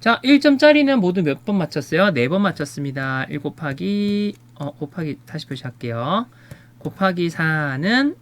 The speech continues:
사 점이고요. 이 점은 몇 번 맞췄나요? 세 번 맞췄어요. 그러면 이가 세 개 있으니까 이 곱하기 삼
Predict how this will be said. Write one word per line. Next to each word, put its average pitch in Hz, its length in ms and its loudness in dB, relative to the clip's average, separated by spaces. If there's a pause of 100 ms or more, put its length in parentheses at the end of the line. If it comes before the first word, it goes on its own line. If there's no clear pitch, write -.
사 151 260 -6
점이고요. 160 840 -2 (480)
이 226 200 2
점은 294 560 6
몇 165 140 0
번 233 120 2
맞췄나요? 175 840 2
세 247 160 -2
번 262 140 2
맞췄어요. 117 580 -4
그러면 151 440 -2
이가 196 460 2
세 240 200 -2
개 233 120 0
있으니까 202 840 0
이 170 100 -8
곱하기 190 500 -4
삼 113 280 -4